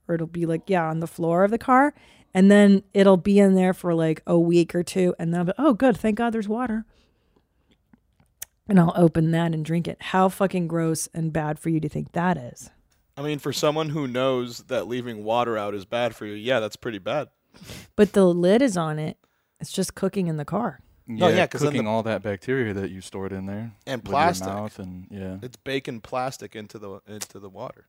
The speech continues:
Speaker 3: That too.
Speaker 1: Yeah, that
Speaker 3: It's
Speaker 1: too.
Speaker 3: carcinogen.
Speaker 1: Oh, man. Yeah. Okay.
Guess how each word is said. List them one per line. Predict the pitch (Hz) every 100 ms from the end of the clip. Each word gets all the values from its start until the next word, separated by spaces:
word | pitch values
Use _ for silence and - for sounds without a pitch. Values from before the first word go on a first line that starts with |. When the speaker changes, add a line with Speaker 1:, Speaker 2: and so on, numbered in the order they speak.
| -
Speaker 3:
That | 180
too. | 165 156
Speaker 1:
Yeah, | 156 160 151 151 151
that | -
Speaker 3:
It's | -
Speaker 1:
too. | 170
Speaker 3:
carcinogen. | 165 190 - - 170 - - _ _ _ _ _ _ -
Speaker 1:
Oh, | 185 190 151
man. | 139 147 151 170 160 147 151 147 _ _ _ _ _ _ _ _ _ _ _ _
Yeah. | _ - - - - _ _ _ _ _ _ _ _
Okay. | 190 - 175 170